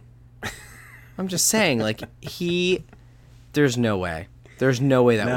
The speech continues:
Speaker 2: would
Speaker 1: I
Speaker 2: work.
Speaker 1: know.
Speaker 2: We talked about this on It's Always Soccer in Philadelphia with, uh,
Speaker 1: We
Speaker 2: with,
Speaker 1: did.
Speaker 2: with Kevin, but, like, I, I still can't wrap my head around the fact that Balotelli is only a month older than I am. It feels like the guy's been in the game for, like,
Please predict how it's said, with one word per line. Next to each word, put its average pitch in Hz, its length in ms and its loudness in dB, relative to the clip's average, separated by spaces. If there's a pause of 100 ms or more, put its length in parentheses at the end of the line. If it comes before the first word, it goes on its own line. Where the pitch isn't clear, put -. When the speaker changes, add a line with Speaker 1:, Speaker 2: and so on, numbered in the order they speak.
(120)
Speaker 2:
would 117 60 0
Speaker 1:
I 110 60 -2
Speaker 2:
work. 85 100 -6
Speaker 1:
know. 71 200 -16 (280)
Speaker 2:
We 196 120 2
talked 208 180 2
about 196 140 -2
this 160 160 -4
on 127 100 2
It's 117 140 -2
Always 113 200 0
Soccer 107 240 -4
in 98 60 -6
Philadelphia 95 460 -8
with, 95 260 -10
uh, 92 40 -6
Speaker 1:
We 107 60 -4
Speaker 2:
with, 113 80 -2
Speaker 1:
did. 151 320 -2
Speaker 2:
with 113 180 -6
Kevin, 101 300 -2
but, 87 140 -10
like, 101 320 -6 (1040)
I, 64 60 -6 (200)
I 175 160 4
still 190 300 2
can't 165 180 -2
wrap 113 140 -2
my 113 80 -2
head 107 140 -2
around 101 180 -4
the 82 60 -12
fact 95 200 -8
that 92 80 -12
Balotelli 101 480 -6
is 90 100 -8
only 101 220 -6
a 92 80 -6
month 95 240 -8
older 95 300 -6
than 117 140 -4
I 120 140 -4
am. 139 220 -6
It 107 120 -10
feels 139 280 -2
like 139 80 -6
the 123 100 -6
guy's 101 280 -2
been 101 120 -8
in 98 100 -8
the 95 60 -10
game 95 300 -8
for, 98 160 -8
like, 87 180 -10